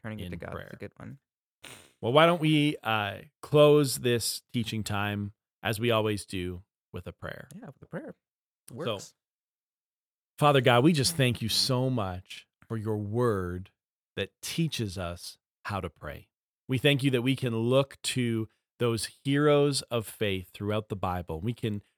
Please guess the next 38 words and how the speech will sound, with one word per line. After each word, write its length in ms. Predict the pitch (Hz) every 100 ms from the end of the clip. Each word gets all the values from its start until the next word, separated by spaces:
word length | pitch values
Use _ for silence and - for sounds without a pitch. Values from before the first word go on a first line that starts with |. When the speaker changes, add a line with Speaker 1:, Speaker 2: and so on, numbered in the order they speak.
| -
Speaker 2:
read 560 | 113 127 151 190 202 160
the 80 | 156
prayers 680 | - 117 107 107 107 - - _
that 160 | 107 101
they 180 | 98 95
prayed, 420 | - 85 78 73 _ _ _ -
times 360 | 131 131 120
when 120 | 120 120
they're 160 | 120
having 600 | 101 117 117 113 110 110 -
a 80 |
conversation, 960 | 104 - 127 117 107 - 117 110 90 85
a 280 | - 85 87 -
back 340 | 123 127 -
and 160 | 110 101
forth 500 | - 107 104 87 - _ -
with 160 | 92 -
you, 240 | 82 78 78 _ _ -
times 280 | 123 131 131
when 180 | 123
they 180 | 123 123
are 240 | 113 101 -
in 180 | 110 104
great 460 | 98 110 120 131 110
need 440 | 113 120 117 92
and 120 | 87
in 120 | 92
great 280 | 95 110 117 _
anguish, 640 | 101 117 131 110 90 82 - _ _ -
or 120 | 120
even 400 | 151 160 156 151 - _
so 480 | - - 160 160 190
discouraged 720 | 170 156 - 160 151 139 113 -
that 120 | 120
they 140 | 117
want 280 | 113 120 120
to 60 | 110
die, 520 | 104 98 90 85